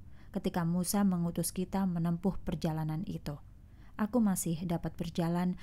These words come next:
dan berperang sebaik dahulu. Sebab itu,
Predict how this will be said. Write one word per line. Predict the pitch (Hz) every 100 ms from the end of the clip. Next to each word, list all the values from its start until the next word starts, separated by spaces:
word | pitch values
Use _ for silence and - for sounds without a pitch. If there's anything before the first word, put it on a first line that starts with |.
| - -
dan | 190 185
berperang | 180 175 - 180 180 -
sebaik | 165 156 165 -
dahulu. | 160 170 156 165 - - - - - -
Sebab | - - 214 233 233
itu, | 214 165 156